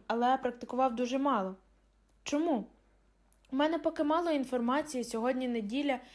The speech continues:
і добути відомості важко. Схоже, його виключили з медичної спільноти. Мені сказали, що це відбувається вкрай рідко, хіба через тяжку провину лікаря.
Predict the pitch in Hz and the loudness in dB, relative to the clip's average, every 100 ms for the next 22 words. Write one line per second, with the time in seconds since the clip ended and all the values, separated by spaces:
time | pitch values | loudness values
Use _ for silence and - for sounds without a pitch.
0 | - - 226 226 220 285 254 262 262 254 | -20 -12 -6 -4 -2 -2 -2 -2 -2 -2
1 | 254 269 277 277 - 190 - - - - | -4 0 4 4 0 -10 -10 -20 -18 -10
2 | - 311 311 285 277 294 302 302 285 277 | 0 2 2 0 2 2 2 0 -2 2
3 | 269 240 240 254 294 277 262 - 277 269 | 0 2 0 0 -2 -2 -4 -4 -2 0
4 | 226 190 190 - - - 240 254 - 247 | 0 -2 -10 -14 -18 -4 -2 -2 -2 -2
5 | 220 262 285 269 226 247 254 233 220 226 | 2 4 4 -2 -8 -2 -2 -2 -6 -2
6 | 240 262 262 240 - 262 269 302 294 - | 2 2 0 -4 0 2 2 2 0 -8
7 | 185 - - - 233 202 226 269 254 233 | -12 -16 -20 -8 -4 2 2 2 0 -2
8 | 226 - 220 - 226 240 233 240 254 269 | -2 -4 -8 -6 -6 -2 0 2 2 0
9 | - 180 | -2 -8